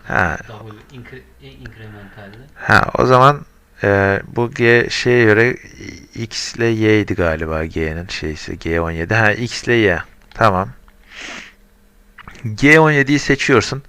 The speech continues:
Speaker 1: Daha sonra şurada bir G yedi nokta bir var, tamam mı? Bu G yedi nokta bir burada anlatılmaz, yazmaz. Bu G yedi nokta bir,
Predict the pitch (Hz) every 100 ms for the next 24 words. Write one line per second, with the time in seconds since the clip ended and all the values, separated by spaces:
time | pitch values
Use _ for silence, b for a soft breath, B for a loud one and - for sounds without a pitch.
0 | B B B B 127 139 151 151 143 143
1 | 147 135 117 120 127 120 117 107 110 101
2 | 92 76 - 104 104 82 - - 120 127
3 | 127 127 123 - 110 104 110 - - _
4 | _ 110 110 104 - 110 110 113 104 98
5 | 90 85 95 101 92 92 98 - 110 120
6 | 123 123 123 120 - 113 123 -